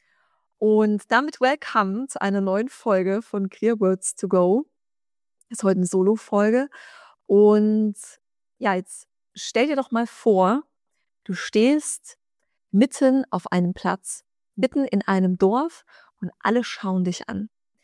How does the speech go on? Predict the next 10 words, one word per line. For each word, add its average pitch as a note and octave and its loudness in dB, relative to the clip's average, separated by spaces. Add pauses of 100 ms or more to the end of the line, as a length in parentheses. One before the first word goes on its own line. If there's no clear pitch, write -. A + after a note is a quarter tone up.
(300)
Nicht F3+ -4
liebevoll, A#3 0 (220)
auch F3 -12
nicht F3 -10
wohlwollend, A3+ 2 (400)
sondern G3 2
eher G3 2
so G3 2 (120)
leicht A#3+ -2
schief G#3+ -2